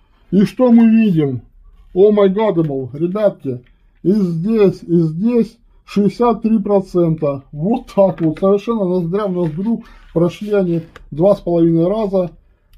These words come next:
Тест Antutu. И, естественно, ребятки, для тех, кто хочет сказать: «Да, Antutu ничего не значит, все это синтетика». Да, ребята, так и есть. Смартфоны надо проверять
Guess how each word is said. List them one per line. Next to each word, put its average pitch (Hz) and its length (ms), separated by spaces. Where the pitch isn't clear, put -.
Тест 202 280
Antutu. 147 540
И, 196 140
естественно, 196 680
ребятки, 156 460
для 151 160
тех, 170 220
кто 151 100
хочет 156 280
сказать: 151 280
«Да, 160 80
Antutu 190 440
ничего 156 260
не 156 60
значит, 220 440
все 165 160
это 156 140
синтетика». 160 680
Да, 156 500
ребята, 131 460
так 160 340
и 131 60
есть. 196 380
Смартфоны 160 440
надо 160 220
проверять 156 480